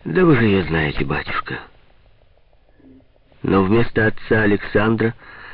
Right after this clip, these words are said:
стоял полузнакомый монгольский лама. На плече его филин. «По древнему буддизму,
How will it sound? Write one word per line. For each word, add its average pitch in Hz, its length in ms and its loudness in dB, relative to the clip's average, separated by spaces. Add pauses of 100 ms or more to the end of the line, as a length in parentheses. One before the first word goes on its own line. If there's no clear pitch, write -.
(140)
стоял 104 340 4
полузнакомый 113 800 4
монгольский 98 680 2
лама. 78 420 -2 (960)
На 82 120 0
плече 95 440 0
его 104 160 -2
филин. 69 580 -4 (1800)
«По 90 120 0
древнему 120 560 4
буддизму, 110 880 2